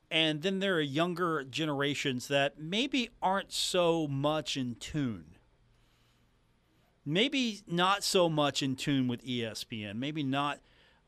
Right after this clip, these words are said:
watching as much sports content. I know a lot of younger people who are not necessarily watching sports content.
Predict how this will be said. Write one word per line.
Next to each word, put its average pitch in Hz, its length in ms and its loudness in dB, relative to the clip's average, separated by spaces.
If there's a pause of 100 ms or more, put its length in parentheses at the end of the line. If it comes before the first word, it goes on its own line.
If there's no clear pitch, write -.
(120)
watching 139 680 0
as 120 200 -6
much 127 560 -2 (380)
sports - 500 -4
content. 113 640 -4
I 117 80 -8
know 180 180 -2
a - 20 0
lot 143 480 2
of 120 140 -6
younger 123 480 -2
people 104 540 -10
who 110 260 -6 (520)
are 147 120 2
not 151 240 2
necessarily 135 880 0
watching 110 760 -4
sports - 580 -8
content. 107 720 -12